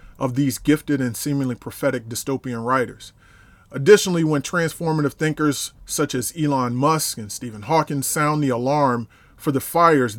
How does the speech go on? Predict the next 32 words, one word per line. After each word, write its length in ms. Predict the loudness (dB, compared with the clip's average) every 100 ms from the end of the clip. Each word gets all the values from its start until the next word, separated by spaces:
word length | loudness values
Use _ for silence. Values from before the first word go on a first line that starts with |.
| 0
they 220 | 6 6
most 280 | 6 2 0
likely 320 | -2 -2 -6
started, 540 | -6 2 2 2 -2 -14 -20 _ -20 -20 -18
some 220 | 0 2
of 60 | 4
the 60 | 2
trepidation 960 | 0 0 2 4 4 2 -2 -4 -6 -12 _ _ -2
we 160 | 0
may 220 | 2 2 0
have 360 | 2 2 2
about 320 | 0 0 0
this 220 | -2 -4 -2
new 520 | 0 2 2 -2 -6
super 540 | -8 -6 -4 -4 -2
tech 400 | -4 -4 -6 -10 -20 _ _
seems 600 | -8 -2 0 2 0 -2
warranted. 600 | -4 0 2 0 -4 -12 -16 _ _ _ -20 -20 -20 _
And 100 | 0
of 120 | 0 4
course, 360 | 6 6 4 -2
A 160 | 2 6
I 160 | 6 6
makes 260 | 2 0
me 100 | 0
wonder 520 | 0 2 4 4 4
if 360 | 4 2 0 -6
Solomon's 560 | -2 4 6 6 2 -2
conclusion 580 | -4 -2 2 2 2 0
is 140 | 0
still 320 | 0 0 -2
true. 460 | 0 2 4 2